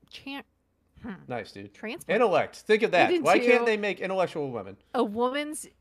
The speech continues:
Speaker 1: uterus, because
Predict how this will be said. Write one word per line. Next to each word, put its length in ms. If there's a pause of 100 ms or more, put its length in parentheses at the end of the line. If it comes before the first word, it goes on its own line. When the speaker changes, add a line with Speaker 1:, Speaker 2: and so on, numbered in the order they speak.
(200)
Speaker 1:
uterus, 840 (500)
because 580